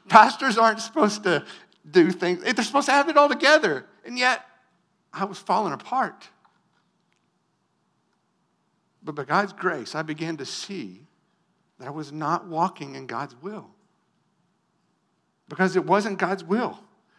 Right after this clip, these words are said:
for me to carry the burdens of other people as if they were my own, because they compounded each other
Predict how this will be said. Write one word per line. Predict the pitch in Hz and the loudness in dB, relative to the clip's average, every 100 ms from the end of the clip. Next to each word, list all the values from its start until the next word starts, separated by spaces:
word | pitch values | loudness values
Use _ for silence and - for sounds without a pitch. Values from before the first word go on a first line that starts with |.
| _ _ _ | _ _ _
for | - 170 | -2 2
me | 196 202 | 4 2
to | |
carry | - - 190 214 233 | 0 2 4 6 4
the | 196 | 2
burdens | 160 196 214 165 | 4 4 4 0
of | 160 | 0
other | 196 190 | 0 0
people | 202 233 165 165 - | -2 -4 0 0 2
as | 185 180 | 0 2
if | 208 208 | 0 2
they | 196 190 | 2 4
were | 190 | 4
my | 175 170 165 | 4 2 4
own, | 226 226 165 | 4 4 2
because | 160 202 180 | 0 0 0
they | 196 185 | 0 0
compounded | - 208 269 233 208 185 170 160 | 6 6 6 4 4 4 0 -2
each | 160 | -2
other | 165 180 226 | -2 2 2